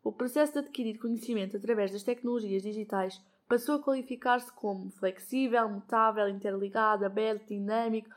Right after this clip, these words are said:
não linear e, sobretudo, rica em informação multimédia.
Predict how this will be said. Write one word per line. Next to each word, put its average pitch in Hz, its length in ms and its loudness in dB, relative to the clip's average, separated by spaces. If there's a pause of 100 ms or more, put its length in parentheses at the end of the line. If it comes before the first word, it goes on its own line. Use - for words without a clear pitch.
(220)
não 285 180 4
linear 247 560 4
e, 247 80 -2
sobretudo, 254 580 -2 (320)
rica 254 220 0
em 240 80 -2
informação 226 540 -4
multimédia. 202 640 -6